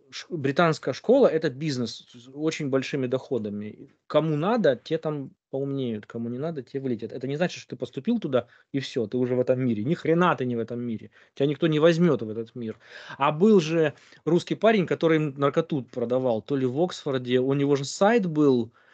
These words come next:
его закрыли, я туда полез, а уже закрыли. Э, сначала закрыли английскую версию, а, а я когда полез, уже русскую версию закрыли.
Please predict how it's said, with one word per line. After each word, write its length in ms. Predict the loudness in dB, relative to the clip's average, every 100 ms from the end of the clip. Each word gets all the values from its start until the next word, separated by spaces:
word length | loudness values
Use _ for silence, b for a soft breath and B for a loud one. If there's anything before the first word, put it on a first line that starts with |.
| b b 2
его 200 | 6 6
закрыли, 520 | 6 6 6 6 6
я 140 | 4
туда 200 | 4 4
полез, 460 | 4 4 6 4 2
а 80 | 0
уже 200 | 2 0
закрыли. 580 | -2 -2 -2 0 0
Э, 440 | 0 -2 0 0 0
сначала 460 | -4 -2 2 2
закрыли 420 | 2 0 0 4 6
английскую 840 | 4 2 0 0 2 0 2 2
версию, 420 | 4 4 4 0
а, 80 | 2
а 280 | -2 0 4
я 120 | 4
когда 180 | 4 2
полез, 320 | 2 2 0
уже 160 | 0
русскую 340 | 2 0 0 -2
версию 320 | 0 -2 -4
закрыли. 460 | -6 -4 -2 -2